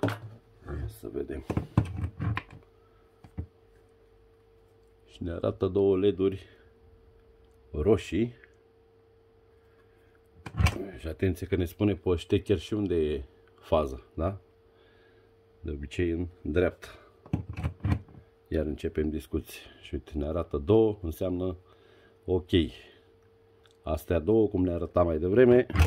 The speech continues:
înseamnă faza în stânga și ne dă L cu N reverse. Adică sunt inversate. Ne spune dacă L cu E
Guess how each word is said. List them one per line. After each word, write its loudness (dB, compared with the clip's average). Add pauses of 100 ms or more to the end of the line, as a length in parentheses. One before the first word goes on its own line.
(1160)
înseamnă 0 (560)
faza 2
în 2
stânga 2 (520)
și -10
ne 2
dă 4
L 4
cu 4
N 6 (1120)
reverse. 0 (1400)
Adică -6
sunt -8 (280)
inversate. -2 (1500)
Ne -6
spune 0
dacă 2
L -2
cu -6
E 6